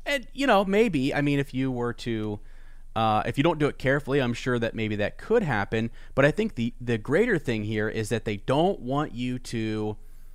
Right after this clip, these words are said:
uh, access their secrets. It is a secret guild where they're working on, like, they've kind of, they've got gunpowder, they've got, uh, o-, other things that they're, that they're, that they know that others don't. So it's this really super guarded secret.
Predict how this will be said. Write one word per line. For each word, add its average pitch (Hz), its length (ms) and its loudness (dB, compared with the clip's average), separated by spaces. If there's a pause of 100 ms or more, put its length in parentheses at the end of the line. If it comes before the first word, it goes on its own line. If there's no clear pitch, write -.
(440)
uh, 110 800 4
access 131 500 0
their 113 160 -2
secrets. 104 520 -6
It 135 80 2
is 123 120 2
a 113 100 0
secret 160 540 -4
guild 135 320 -2
where 113 120 -2
they're 107 160 0
working 127 440 -2
on, 110 400 -2 (240)
like, 104 140 -2
they've 107 180 -4
kind 135 220 2
of, - 60 -8
they've 117 140 -4
got 107 240 0 (180)
gunpowder, 127 640 4
they've 107 200 0
got, 104 240 0 (420)
uh, 107 340 4
o-, - 60 2
other 135 300 4
things 131 340 2
that 117 100 -6
they're, 113 200 0
that 107 100 -4
they're, 107 380 0 (400)
that 110 220 -4
they 180 240 6
know 156 300 6
that 127 220 0
others 123 360 2
don't. 107 320 -2
So 120 120 -4
it's 107 120 -4
this 110 160 -6
really 151 340 2
super 135 420 -2
guarded 110 500 -2
secret. - 580 -6